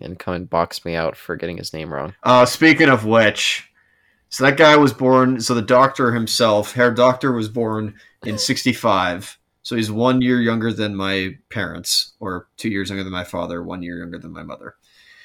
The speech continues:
Speaker 1: Oh.
Speaker 2: I would honestly, like, there's a few,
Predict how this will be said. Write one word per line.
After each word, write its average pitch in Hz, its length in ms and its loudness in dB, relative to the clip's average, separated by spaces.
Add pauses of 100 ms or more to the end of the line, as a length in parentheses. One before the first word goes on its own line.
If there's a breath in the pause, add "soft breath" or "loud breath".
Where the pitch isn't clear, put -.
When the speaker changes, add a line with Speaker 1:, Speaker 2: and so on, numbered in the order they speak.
(460 soft breath)
Speaker 1:
Oh. 156 240 -8 (300)
Speaker 2:
I 131 540 6 (280)
would 117 540 4 (320)
honestly, 120 680 2
like, 104 160 -6
there's 131 280 0
a 117 80 -2
few, 123 280 -2